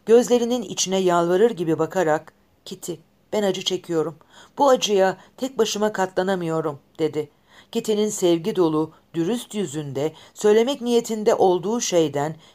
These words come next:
hiçbir sonuç çıkmayacağını görmüştü. Ama yine de aklına koyduğu düşünceden onu Kitty'nin caydırması gerekiyordu.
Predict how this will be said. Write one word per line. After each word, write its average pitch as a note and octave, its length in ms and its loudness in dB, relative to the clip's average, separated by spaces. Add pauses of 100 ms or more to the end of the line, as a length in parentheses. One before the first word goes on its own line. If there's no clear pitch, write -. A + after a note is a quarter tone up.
hiçbir B3 340 -6
sonuç D#3+ 420 -8
çıkmayacağını D#3+ 680 -6
görmüştü. C#3+ 720 -2 (420)
Ama E3+ 180 0
yine F3+ 320 0
de D#3+ 80 4
aklına F3 420 -2
koyduğu E3 440 -2
düşünceden C#3+ 720 -2 (300)
onu G#3 240 0
Kitty'nin A3+ 480 -4
caydırması F#3 600 -2
gerekiyordu. D3+ 800 -2